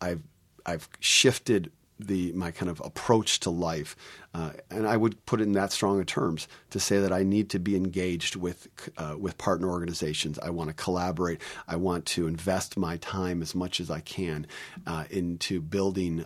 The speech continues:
a better world. And sometimes that has significant possibilities. Other times it's really as small as, um, stopping to help someone, um, and approaching them in a way that would be different than the way I would have approached them before.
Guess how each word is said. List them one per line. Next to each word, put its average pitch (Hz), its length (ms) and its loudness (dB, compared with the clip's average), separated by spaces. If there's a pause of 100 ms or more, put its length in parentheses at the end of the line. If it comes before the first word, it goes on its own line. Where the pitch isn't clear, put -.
a 85 80 -6
better 85 320 -4
world. 90 500 -8 (420)
And 87 360 -2 (120)
sometimes 113 720 4
that 90 320 0
has 95 400 -4 (160)
significant 110 720 2
possibilities. 196 640 0 (240)
Other 131 180 6
times 104 360 2
it's 90 180 0
really 107 640 0 (260)
as 87 220 -4
small 95 720 2
as, 82 480 -6 (320)
um, 78 400 -6 (120)
stopping 95 720 2 (100)
to 95 120 -2
help 90 300 0
someone, 90 580 0 (280)
um, 82 260 -2
and 90 140 -4
approaching 104 420 2
them 95 160 4
in 90 80 2
a 87 40 0
way 90 200 2
that 92 120 0
would 92 100 0
be 101 80 0
different 120 380 2
than 95 100 2
the 87 80 0
way 78 120 -2
I 73 60 -4
would 80 140 -6
have 76 80 -8
approached 78 400 -6
them 69 160 -8
before. - 580 -10